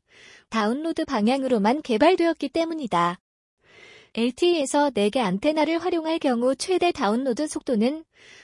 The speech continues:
두 배 빠른 최대 백오십 엠비피에스로 빨라진다. 작년 하반기에 기지국에서 네 개 안테나를 활용하는 기술이 시연된 바 있으나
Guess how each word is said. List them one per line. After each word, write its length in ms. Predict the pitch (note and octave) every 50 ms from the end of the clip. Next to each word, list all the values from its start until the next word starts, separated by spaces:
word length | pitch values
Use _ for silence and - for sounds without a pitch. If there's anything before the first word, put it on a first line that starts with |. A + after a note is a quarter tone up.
| _ _
두 120 | - B3+ A3+
배 100 | D4 D#4
빠른 300 | - D#4+ E4 D#4+ D#4+ E4
최대 380 | - - F#4+ F4+ D#4 D#4 D#4+
백오십 500 | - - G#3+ - G3+ F#3+ A3 - D#4+ C4+
엠비피에스로 800 | F#3 G3 A3 B3+ D4 - - E4+ D#4+ D4+ - - - C#4 B3+ C4
빨라진다. 840 | - F#4+ F#4+ F#4+ G4 G4+ G4 - D4+ B3 G#3+ F3+ F3 F3 F3 F3+ - _ _ _ _ _ _ _ _ _ _ _ _ _ _ _ _ _ _ _ _ _ _ _ _
작년 400 | - - A#3+ A3+ A#3+ D4 D#4+ E4+
하반기에 520 | E4 F#4 F4+ F#4+ F#4 F4+ - F4 E4+ F4 F4
기지국에서 800 | - - B3 G#3 - D4+ D4+ - C#4+ B3+ C4 A#3 - - C4+ C4+
네 180 | A#3+ G3+ G3 G3+
개 100 | D4 D4+
안테나를 600 | C#4+ A3 F#3+ G#3 G#3+ D#4 E4 E4+ E4 F4 F4+ F#4
활용하는 480 | E4+ F#4 F#4+ F#4+ F#4+ F#4+ F4+ E4+ E4+ E4+
기술이 440 | - C#4 B3 - C4 - C4 C#4 C#4+
시연된 520 | - - F4+ F4 F4 E4 F4+ E4 D4 C#4
바 100 | D4 D4
있으나 540 | C4 - - - F3+ F3+ F#3+ A3 B3 C4